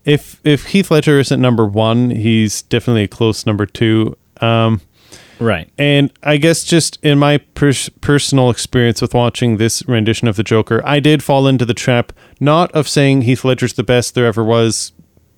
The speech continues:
Speaker 1: end of story, don't talk to me, shut up. But I did fall into the trap of going,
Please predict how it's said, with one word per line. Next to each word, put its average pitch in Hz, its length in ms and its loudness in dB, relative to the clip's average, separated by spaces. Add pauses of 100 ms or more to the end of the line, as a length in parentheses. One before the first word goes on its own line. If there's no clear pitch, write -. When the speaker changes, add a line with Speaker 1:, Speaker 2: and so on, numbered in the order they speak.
(380)
Speaker 1:
end 123 220 0
of 110 80 -6
story, 113 640 2
don't 110 260 -2
talk 113 260 0
to - 80 -4
me, 104 360 0 (180)
shut - 220 -2
up. 104 200 -2 (640)
But 147 220 0
I 151 100 4
did 165 300 2
fall 147 240 2
into 147 180 2
the 135 80 2
trap 127 340 0
of 123 180 0
going, 117 400 0